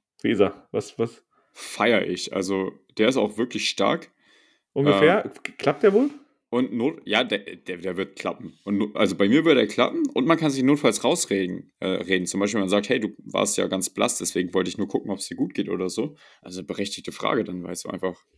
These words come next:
Speaker 2: nett. Also ich finde den super. Elli?
Speaker 1: El-,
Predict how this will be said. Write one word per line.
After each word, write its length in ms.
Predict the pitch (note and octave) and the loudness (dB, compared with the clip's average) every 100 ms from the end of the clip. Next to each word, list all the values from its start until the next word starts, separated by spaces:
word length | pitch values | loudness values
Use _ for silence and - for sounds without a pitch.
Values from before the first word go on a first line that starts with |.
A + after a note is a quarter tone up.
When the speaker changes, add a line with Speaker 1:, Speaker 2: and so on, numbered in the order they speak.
| - | -4
Speaker 2:
nett. 280 | G#2+ - - | -2 -4 -8
Also 160 | F2+ G2+ | -2 -2
ich 60 | |
finde 160 | G#2 A#2 | 0 -2
den 60 | G#2 | -2
super. 300 | - F#2+ - _ _ _ _ _ _ _ _ _ _ _ _ _ _ | -4 -8 -10 _ _ _ _ _ _ _ _ _ _ _ _ _ _
Elli? 260 | G2 A2+ F3+ | 0 2 4
Speaker 1:
El-, 320 | B2 B2+ - | 2 2 -2